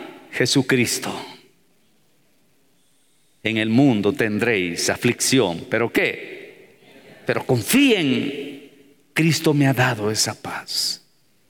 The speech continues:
He contado esta experiencia cuando tuvimos el accidente.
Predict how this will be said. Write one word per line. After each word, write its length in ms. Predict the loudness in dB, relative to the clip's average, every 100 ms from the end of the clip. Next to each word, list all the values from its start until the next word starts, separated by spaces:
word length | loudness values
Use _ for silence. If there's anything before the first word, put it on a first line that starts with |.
| _ _ _ _ _ _ _
He 100 | -6
contado 500 | 0 0 0 -2 -2
esta 200 | -4 -2
experiencia 840 | -2 0 0 2 0 -2 -4 -6 -10 _ _ _ _ _ _
cuando 300 | -4 -2 0
tuvimos 500 | 2 2 2 0 0
el 120 | -2
accidente. 840 | -2 -4 -2 0 -2 -4 -6 -8